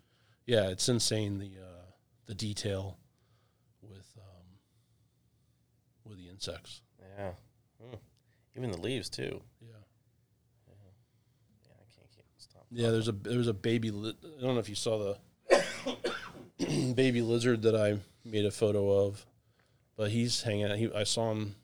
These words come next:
Speaker 1: uh, this evening before dinner. I was out, uh,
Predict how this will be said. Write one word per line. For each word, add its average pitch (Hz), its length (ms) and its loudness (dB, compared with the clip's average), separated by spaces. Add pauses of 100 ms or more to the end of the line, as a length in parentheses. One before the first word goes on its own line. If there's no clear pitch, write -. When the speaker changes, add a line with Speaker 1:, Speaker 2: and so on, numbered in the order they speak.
(160)
Speaker 1:
uh, 104 400 -20 (380)
this - 220 -6
evening 98 400 -6 (1120)
before 101 320 -20
dinner. 98 360 -4
I 98 40 -2
was 98 160 -4
out, 98 180 -6 (360)
uh, 107 40 -20